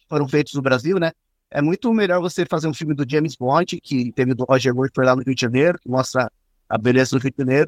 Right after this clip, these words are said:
do que mostrar umas imagens feias, assim, do, do Brasil. Se eu não me engano, teve dois filmes zero zero sete foi feito aqui no Brasil, acho que o, o Spectre, na, naquela cena final da, das cataratas, foi em Foz do Iguaçu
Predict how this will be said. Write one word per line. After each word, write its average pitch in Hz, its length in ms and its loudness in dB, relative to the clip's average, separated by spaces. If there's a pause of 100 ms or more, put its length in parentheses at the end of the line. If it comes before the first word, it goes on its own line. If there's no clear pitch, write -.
do 240 60 2
que 269 160 -4
mostrar 220 580 0 (420)
umas 156 260 0
imagens 151 380 0
feias, 151 240 0
assim, - 120 -2
do, 123 280 -2
do 117 100 -6
Brasil. 120 460 0
Se - 80 0
eu 147 40 6
não 156 60 4
me 156 60 4
engano, 165 220 2
teve 202 200 0
dois 202 160 2
filmes 226 260 2
zero 196 160 2
zero 165 180 2
sete 160 300 -2
foi 175 140 -4
feito 160 180 0
aqui 165 160 0
no 160 80 4
Brasil, 143 380 0
acho - 160 -2
que 131 100 -4
o, 120 240 -2 (380)
o 139 80 0
Spectre, 143 560 0
na, 110 340 0
naquela 120 300 0
cena 135 200 2
final 135 300 0
da, 107 380 -2
das 117 140 -6
cataratas, 139 680 2
foi 139 180 2
em 123 280 0
Foz 135 180 2
do 135 60 -6
Iguaçu 147 460 -2